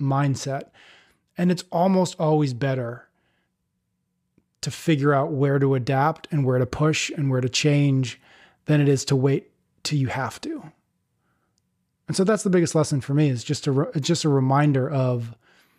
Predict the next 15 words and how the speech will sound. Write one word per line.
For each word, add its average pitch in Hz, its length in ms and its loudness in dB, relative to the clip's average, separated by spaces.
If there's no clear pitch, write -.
you 147 80 -4
can 160 120 0
either, 147 480 0
you 160 320 -2
can 170 140 2
either 160 220 4
choose 214 400 2
to 175 100 -2
be 165 120 4
uncomfortable 139 580 0
and 127 100 -2
change, 127 420 -2
or 139 140 0
you 131 220 0
can 123 460 -4